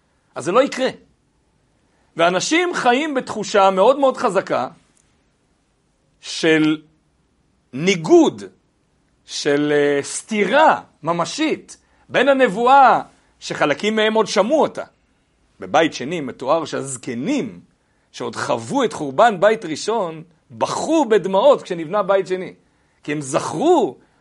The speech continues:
מה היה בבית ראשון, והם רואים עכשיו את בית שני, אז חלק מהאנשים ראו עוד את בית ראשון. והם רואים שהוא מגיש אוכל, הוא מגיש, אז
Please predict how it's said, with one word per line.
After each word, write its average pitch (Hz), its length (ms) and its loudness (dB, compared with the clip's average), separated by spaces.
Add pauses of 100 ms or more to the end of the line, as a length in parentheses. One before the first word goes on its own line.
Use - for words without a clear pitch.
מה 277 220 6
היה 240 240 6
בבית 214 440 0
ראשון, 214 500 0
והם 165 140 -6
רואים 226 300 0
עכשיו 220 280 -2
את 185 80 -4
בית 233 220 -2
שני, 220 400 -4 (760)
אז - 180 -2
חלק 381 300 4
מהאנשים 285 640 0
ראו 247 440 4
עוד 269 140 4
את 175 140 0
בית 143 260 0
ראשון. 101 280 -16 (680)
והם 180 180 2
רואים 262 520 0
שהוא 240 180 -4
מגיש 214 540 0
אוכל, 254 420 4
הוא 160 200 -2
מגיש, 196 440 -4
אז 135 100 -8